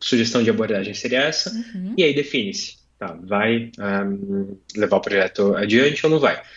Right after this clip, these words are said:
Speaker 1: Essa semana, por exemplo, teve um projeto que aconteceu uma reunião dessas,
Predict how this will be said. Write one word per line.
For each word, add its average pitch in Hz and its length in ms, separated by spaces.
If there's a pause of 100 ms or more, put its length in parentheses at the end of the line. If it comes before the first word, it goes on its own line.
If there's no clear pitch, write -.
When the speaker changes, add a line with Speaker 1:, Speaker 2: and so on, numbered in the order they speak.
(260)
Speaker 1:
Essa - 220
semana, 107 320
por 104 160
exemplo, 104 240
teve 117 180
um 113 80
projeto 104 340
que - 60
aconteceu 101 340
uma 98 120
reunião 101 260
dessas, 101 640